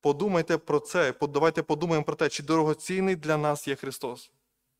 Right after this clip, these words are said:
Те, що Він зробив, чи є для нас це дорогоцінністю. Ісус дарує нам дещо неймовірне. Для нас, людей, які відчужені, які завжди, ми навіть будучи вже віруючими,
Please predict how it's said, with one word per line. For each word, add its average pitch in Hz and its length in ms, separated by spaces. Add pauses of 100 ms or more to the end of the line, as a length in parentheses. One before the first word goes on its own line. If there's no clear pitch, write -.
(1000)
Те, 170 160
що 170 180
Він 160 140
зробив, 156 380
чи - 160
є 160 120
для 160 160
нас 160 200
це 170 80
дорогоцінністю. 147 840 (1000)
Ісус 180 320
дарує 165 280
нам 151 160
дещо 160 260
неймовірне. 156 680 (420)
Для 139 200
нас, 165 320
людей, 147 380
які 143 260
відчужені, 143 600 (320)
які 160 240
завжди, 151 520
ми 151 140
навіть 160 300
будучи 165 420
вже 139 160
віруючими, 156 560